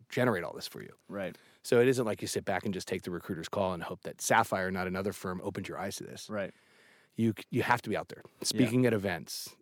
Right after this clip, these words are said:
Speaker 1: uh, attending events, going to alumni or functional groups, uh, blogging,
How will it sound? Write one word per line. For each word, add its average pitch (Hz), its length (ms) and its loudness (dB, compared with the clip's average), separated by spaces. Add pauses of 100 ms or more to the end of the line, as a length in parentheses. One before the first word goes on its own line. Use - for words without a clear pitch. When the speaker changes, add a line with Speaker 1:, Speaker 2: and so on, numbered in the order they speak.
(120)
Speaker 1:
uh, 85 220 -2 (200)
attending 151 360 6
events, - 440 -10 (240)
going 117 240 4
to 131 100 8
alumni 104 420 0
or 90 100 -8
functional 104 480 -4
groups, - 440 -10 (280)
uh, 76 320 -6 (920)
blogging, 95 460 2